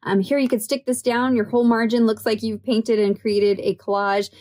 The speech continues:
Add a title, your prayer, and you're good to go. Or,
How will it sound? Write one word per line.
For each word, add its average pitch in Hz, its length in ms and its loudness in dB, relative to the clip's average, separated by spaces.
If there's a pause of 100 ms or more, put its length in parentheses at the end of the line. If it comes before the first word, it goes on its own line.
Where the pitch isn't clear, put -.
(180)
Add 220 160 0
a 214 80 4
title, 208 460 0
your 185 120 0
prayer, 202 360 0
and 196 120 0
you're 180 120 0
good 190 220 0
to 233 100 0
go. 196 280 -2 (320)
Or, 233 500 2